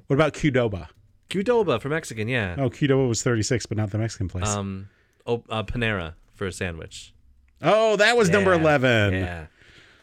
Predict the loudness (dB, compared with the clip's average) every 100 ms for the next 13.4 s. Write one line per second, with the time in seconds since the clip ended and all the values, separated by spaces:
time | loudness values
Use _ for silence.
0 | _ _ _ _ _ _ _ _ _ -12
1 | -8 -6 -6 -6 -6 -4 -2 -2 -2 -4
2 | -4 -8 -10 _ _ _ _ _ _ _
3 | _ _ _ _ _ -12 -12 -14 -12 -8
4 | -6 -6 -6 -4 0 4 6 6 6 4
5 | 4 2 2 0 -6 -16 -20 -20 -20 -20
6 | -20 -20 -20 -20 -20 -20 -20 -4 -4 -4
7 | -8 -18 -20 _ 2 4 4 4 4 4
8 | 0 -2 -2 -2 -2 0 0 -2 -6 _
9 | _ _ _ _ _ -12 -8 -6 -4 -4
10 | -6 -8 -12 _ -12 -8 -6 -6 -6 -6
11 | -6 -8 -6 -4 -4 -6 _ _ _ _
12 | _ _ -6 0 2 2 2 2 2 2
13 | 0 0 0